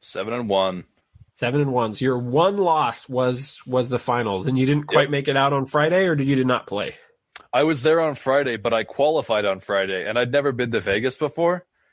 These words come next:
Speaker 1: So I
Speaker 2: Ah.
Speaker 1: woke up kinda late, and I was like, "All right, I can, like, rush down without showering, or I can go get breakfast." And, like, I kinda wanna go get breakfast and explore Vegas a little bit. So I, that's what I did for most of Saturdays. I just wandered around Las Vegas.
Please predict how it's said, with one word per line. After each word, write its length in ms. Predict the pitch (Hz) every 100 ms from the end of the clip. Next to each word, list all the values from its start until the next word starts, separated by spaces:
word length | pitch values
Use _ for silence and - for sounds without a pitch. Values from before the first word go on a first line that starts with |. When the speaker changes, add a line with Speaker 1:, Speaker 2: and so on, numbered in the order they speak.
| _
Speaker 1:
So 400 | - 135 127 113
I 160 | 110 127
Speaker 2:
Ah. 80 | 123
Speaker 1:
woke 180 | 98 185
up 100 | 139
kinda 240 | 147 139
late, 320 | 120 117 151 -
and 100 | 120
I 60 | 120
was 80 | 120
like, 140 | 117
"All 100 | 131
right, 220 | 117 110 120
I 120 | 127
can, 200 | 151 143
like, 220 | 135 -
rush 240 | 123 139
down 200 | - 131 127
without 260 | 120 123
showering, 540 | - 120 123 131 135 131 _ _ _ _ _ _ _ -
or 200 | 131 135
I 60 |
can 160 | 127 131
go 140 | 120
get 180 | 113 95
breakfast." 540 | 104 98 92 90 - 117
And, 80 |
like, 160 | 98 92
I 140 | 107
kinda 240 | 104 104 98
wanna 120 | 98
go 80 | 101
get 160 | 101
breakfast 360 | 95 104 110 107
and 60 | 104
explore 320 | - 117 110
Vegas 340 | 107 101 104
a 40 | 101
little 120 | 95
bit. 240 | 95 95 - _ _ _
So 200 | - 147
I, 80 | 151 139
that's 160 | 143 139
what 100 | 170
I 40 |
did 180 | 151 139
for 80 | 117
most 240 | 110 110
of 60 | 110
Saturdays. 400 | 110 107 104 101
I 80 | 110
just 140 | 104
wandered 260 | 110 110 104
around 220 | 107 104
Las 180 | 104 104
Vegas. 400 | 113 95 92